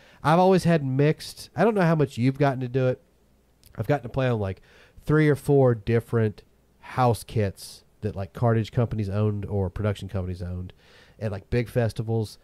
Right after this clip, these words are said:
that were, uh, D W collectors. And it was always the same thing. Like, they had eight, ten, twelve, fourteen, sixteen, twenty-two with a snare, and you could pick whatever you wanted to use out of that. Some of 'em were good. One of 'em was really good.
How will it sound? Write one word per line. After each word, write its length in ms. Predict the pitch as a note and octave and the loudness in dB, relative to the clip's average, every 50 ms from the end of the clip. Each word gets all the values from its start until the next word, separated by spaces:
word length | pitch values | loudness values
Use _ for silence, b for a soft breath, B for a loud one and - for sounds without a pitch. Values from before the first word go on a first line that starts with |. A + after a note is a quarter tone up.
| b b b b b b b - | b b b b b b b -16
that 320 | A2+ G#2 A2 G#2+ G#2 - | -6 -2 -2 -2 -2 -2
were, 600 | G2 F#2+ G2 G2 G2 G2 F#2+ F#2+ F#2 F2+ E2+ E2+ - F2+ | -4 -2 0 0 0 0 0 0 -2 -2 -4 -6 -8 -8
uh, 320 | F#2 F#2 F2+ F2 E2+ - - G2 | -6 -6 -4 -4 -6 -8 -10 -10
D 140 | G2+ G#2 G2 | -8 -4 -2
W 240 | A#2 G#2+ F2+ F#2+ F2+ | 0 0 0 -2 -4
collectors. 400 | - - G2 F#2+ - - E2+ - | -4 -4 -4 -4 -4 -6 -10 -6
And 80 | - B2 | -4 -2
it 60 | B2+ | 0
was 100 | C3 E3 | 2 4
always 220 | E3+ F#3 E3 - | 4 4 2 0
the 60 | - | 0
same 180 | - C#3+ B2 G#2+ | 0 0 0 0
thing. 140 | A2+ G#2 F#2 | -2 -4 -4
Like, 120 | G#2 G#2 | -4 -6
they 140 | - A2 G#2 | -4 -4 -4
had 200 | G#2 G2+ F#2 F2+ - | -4 -4 -6 -6 -4
eight, 340 | A#2 B2+ C#3 C#3 C#3 - - | -2 -2 -2 -2 -4 -4 -4
ten, 280 | B2 A#2+ A#2 A2+ G#2+ | -2 0 0 -2 -2
twelve, 320 | - A2+ A2 G#2+ G#2 F#2+ - | -4 -2 -2 0 -2 -2 -4
fourteen, 340 | - - - - G#2 G2 | -6 -8 -6 -6 -10 -10
sixteen, 420 | - - G#2 - _ - F#2+ F#2 F2+ | -10 -10 -12 -12 _ -12 -12 -12 -10
twenty-two 460 | - - G#2 G2 F#2 - - G2 F#2+ | -10 -8 -8 -8 -8 -10 -10 -8 -8
with 120 | F2+ E2+ | -8 -10
a 40 | F2 - | -12 -14
snare, 260 | - - F2 D#2 C#2+ | -16 -16 -16 -14 -12
and 100 | F2+ F#2+ | -12 -10
you 60 | G2 | -12
could 140 | - F2 - | -12 -12 -12
pick 220 | - G#2+ G2 - - | -10 -10 -10 -10 -10
whatever 220 | F#2 F#2+ F2+ F2 | -8 -8 -8 -10
you 140 | F2 F2 F2 E2 - _ _ _ _ _ _ - | -10 -14 -16 -18 -20 _ _ _ _ _ _ -12
wanted 220 | G#2 G#2 G2 F#2+ | -10 -10 -8 -8
to 60 | G2 | -8
use 280 | F#2 F#2 F#2+ F#2+ F2+ - | -8 -6 -6 -8 -8 -10
out 120 | D#2 D#2 | -14 -14
of 80 | D#2 C2+ | -16 -16
that. 160 | D#2 G#2 - _ b b b b b b b b b b b b b b | -18 -20 -20 _ b b b b b b b b b b b b b b
Some 260 | - - C#3 C3+ D3 | -6 -2 0 2 2
of 120 | E3 F#3+ | 2 2
'em 60 | G#3 A3 | 4 2
were 120 | A#3 A3+ | 2 2
good. 500 | G#3 A3+ A#3 A#3+ A#3+ A#3+ A#3+ A#3+ A3+ G#3 - _ _ _ _ _ _ _ _ _ _ _ _ - - _ | 4 4 4 6 6 6 4 4 2 -2 -8 _ _ _ _ _ _ _ _ _ _ _ _ -20 -14 _
One 220 | - E3 A#3+ C#4 | 0 2 4 4
of 60 | D#4 D#4+ | 4 4
'em 100 | C#4 G#3+ | 4 4
was 180 | F3 D3+ C3+ | 4 4 4
really 200 | C#3+ C3+ B2+ A#2+ A2 | 4 4 4 2 2
good. 300 | A#2+ B2+ D3+ F#3 G3 | 2 2 2 2 0